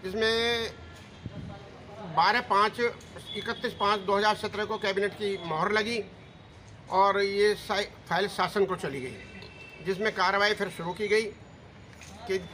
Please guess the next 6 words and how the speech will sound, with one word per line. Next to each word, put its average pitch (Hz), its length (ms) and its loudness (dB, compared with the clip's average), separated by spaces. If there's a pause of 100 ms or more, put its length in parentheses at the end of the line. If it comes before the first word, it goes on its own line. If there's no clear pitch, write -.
(500)
प्रस्ताव 202 380 2
पास 190 220 4
की। 220 260 -6 (1200)
इसके 240 240 2
साथ 208 260 6
ही 247 320 -6